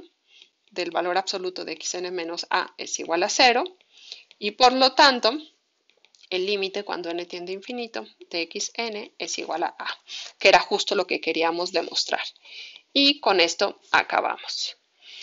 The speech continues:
Em, de ejercicio va a aparecer en su tarea demostrar el recíproco de este teorema.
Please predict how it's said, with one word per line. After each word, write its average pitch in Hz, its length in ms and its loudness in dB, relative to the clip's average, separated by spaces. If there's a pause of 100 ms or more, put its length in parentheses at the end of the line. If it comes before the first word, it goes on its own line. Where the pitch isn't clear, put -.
(200)
Em, 208 520 8 (120)
de 220 220 6
ejercicio 294 720 2
va 262 100 8
a 214 40 10
aparecer 202 400 4
en 202 80 2
su 196 160 -6
tarea 202 420 6
demostrar 190 720 2
el 190 140 -6
recíproco 214 880 -4
de 175 200 0
este 185 220 -4
teorema. 170 420 -6